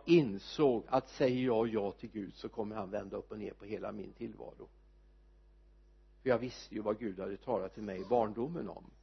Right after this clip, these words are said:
Alltså, längtan att få vara med Gud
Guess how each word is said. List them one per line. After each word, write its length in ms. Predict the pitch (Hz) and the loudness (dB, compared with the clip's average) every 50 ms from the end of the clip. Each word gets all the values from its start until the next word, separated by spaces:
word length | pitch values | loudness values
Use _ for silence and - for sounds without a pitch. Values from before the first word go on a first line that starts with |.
| - - - - - - - - - - - - - - - - - - | -20 -20 -20 -20 -20 -20 -20 -20 -20 -20 -20 -20 -20 -20 -20 -20 -20 -2
Alltså, 300 | - - 165 160 - 165 160 - - - - - _ - - - - | 6 6 6 6 6 0 -2 -4 -16 -20 -20 -20 _ -20 -20 -18 -12
längtan 1000 | 135 147 170 208 214 190 151 123 120 123 - - - - 208 202 196 180 160 143 - | 0 8 10 10 12 12 10 6 2 -2 -6 -8 0 6 8 8 8 8 6 4 6
att 280 | - 160 156 - - - | 6 6 6 6 2 -2
få 200 | - - 165 160 | 4 6 6 6
vara 460 | 139 127 127 170 180 196 202 202 196 | 6 4 8 10 10 12 10 8 8
med 220 | 139 180 170 147 | 6 2 0 2
Gud 380 | - 147 135 104 101 104 101 | 4 4 4 4 2 0 -6